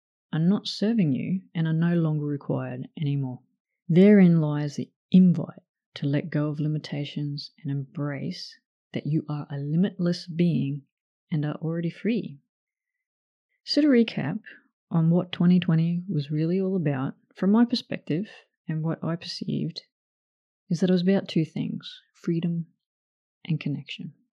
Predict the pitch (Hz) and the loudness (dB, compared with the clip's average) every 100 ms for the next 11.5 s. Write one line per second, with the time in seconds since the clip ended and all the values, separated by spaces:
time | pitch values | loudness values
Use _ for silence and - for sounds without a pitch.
0 | _ _ _ _ _ _ 180 170 175 170 | _ _ _ _ _ _ 2 4 4 6
1 | 185 165 - 165 170 147 139 139 139 143 | 6 6 2 2 4 4 2 2 0 0
2 | 139 147 143 139 139 - - 135 139 _ | 2 0 2 0 -2 -4 -8 -6 -6 _
3 | _ _ _ _ - 151 143 147 135 139 | _ _ _ _ -4 -2 -2 -4 -4 -8
4 | - - - _ _ _ _ 170 165 165 | -10 -18 -20 _ _ _ _ 0 2 2
5 | 160 151 156 156 147 135 139 - _ _ | 0 0 4 6 6 2 -2 -14 _ _
6 | - 151 147 123 - - - _ _ _ | -8 -6 -6 -8 -12 -16 -18 _ _ _
7 | _ _ _ 151 156 156 139 139 143 - | _ _ _ -2 0 0 -2 -4 -4 -4
8 | - - 147 - - _ _ _ _ 147 | -8 -8 -10 -14 -20 _ _ _ _ -6
9 | 147 147 135 135 139 135 135 135 131 127 | -4 -4 -6 -6 -6 -4 -4 -4 -4 -8
10 | 127 127 135 139 - - _ _ _ 175 | -12 -14 -14 -16 -20 -20 _ _ _ -2
11 | 165 151 156 151 143 | -2 -2 -4 -4 -6